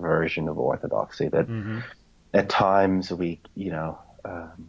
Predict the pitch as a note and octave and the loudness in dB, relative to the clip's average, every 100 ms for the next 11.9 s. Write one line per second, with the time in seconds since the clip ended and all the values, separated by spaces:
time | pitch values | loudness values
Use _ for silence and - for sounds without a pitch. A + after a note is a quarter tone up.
0 | - F2 E2+ E2+ - - - F#2+ F#2+ - | -12 -6 0 2 0 -4 0 2 2 0
1 | E2 - E2 E2 D#2 E2 E2 E2 D#2 - | -2 -2 -4 -4 -4 2 4 4 2 -2
2 | E2 E2 D2+ E2 F2 F#2+ F2+ - - E2+ | 0 4 6 4 4 4 4 2 4 6
3 | E2+ E2 - - - - - - _ _ | 6 4 2 -10 -20 -20 -20 -20 _ _
4 | _ - - - - F2 - E2 - F2 | _ -4 -4 2 4 4 4 0 2 2
5 | D#2+ D#2 - E2 - E2 E2 E2 F2+ - | 4 4 0 0 0 2 4 4 2 -2
6 | - - E2 E2 D#2+ E2 - G2 E2+ E2+ | -10 0 2 4 2 2 2 0 2 2
7 | E2+ E2 D#2+ E2+ D#2+ D2+ - G2+ - G2 | 4 4 6 6 4 4 4 2 0 -2
8 | - - G2+ E2+ D#2+ D#2 - - - _ | -2 -2 4 6 4 0 -16 -20 -20 _
9 | E2+ E2+ E2+ - A#2+ A2+ F2+ E2 F#2+ C3 | 2 2 0 2 4 6 4 2 0 -2
10 | - - A2+ A#2 A#2+ G2 - - - F#2 | -8 -6 -2 0 -2 -4 -10 -20 0 6
11 | F#2+ F#2 F2+ F2 F#2 F2+ F2+ F#2 F#2 | 8 8 4 4 6 6 4 2 -6